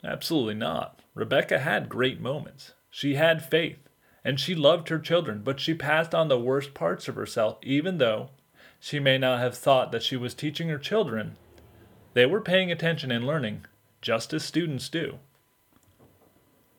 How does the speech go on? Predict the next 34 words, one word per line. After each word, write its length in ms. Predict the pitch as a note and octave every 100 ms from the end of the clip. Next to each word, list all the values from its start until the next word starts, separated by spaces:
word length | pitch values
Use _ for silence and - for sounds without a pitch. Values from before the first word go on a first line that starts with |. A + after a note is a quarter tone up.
| _ _ _ _
Our 120 | - C3+
second 340 | D3+ D#3+ A3
example 500 | G3 A#2+ C3 D#3 B2+
story 440 | - - G#2+ G#2
is 120 | A#2+ A#2
about 280 | A#2+ C3
another 340 | C#3 C3+ D3+ F#3
mother 320 | C#3 G#2 G#2
who 140 | A#2
fought 320 | B2 A#2 A2 -
temptation 640 | D3 C3+ G#2 - A#2+ A#2+
and 240 | - B2+ C3+
passed 320 | C3+ C3 -
on 160 | B2+
trust 480 | B2 - F#3 - -
when 160 | C3+ C#3
circumstances 800 | C#3 C3+ C#3+ C#3+ B2 A#2 B2 A2
were 140 | A2+
out 140 | A2+
of 60 | A2+
her 120 | A2 G2+
control. 600 | G#2 G#2 - - - - _ _ _ _ _ _ _ _
Like 220 | C3+ C3
the 80 | C3
mother 240 | B2+ B2 A2
before, 500 | G#2 - G3 C#3+ B2+
this 280 | C3 C3
woman 280 | B2 A#2+ C3
was 140 | B2 A2+
married 320 | A#2 A#2 A#2+
to 120 | B2+
a 40 |
God-fearing 640 | A#2+ A2 G#2+ G#2 A2 G#2 G#2
man. 360 | B2 A#2+ G#2+